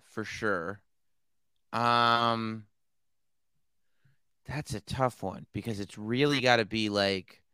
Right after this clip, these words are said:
who hasn't he competed against that could realistically be like, "Yeah,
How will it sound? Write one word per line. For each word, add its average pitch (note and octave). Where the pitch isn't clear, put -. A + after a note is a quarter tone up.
who F#3+
hasn't D3
he A2+
competed D3
against A2
that G#2+
could A#2
realistically A#2
be G#2
like, G2+
"Yeah, G#2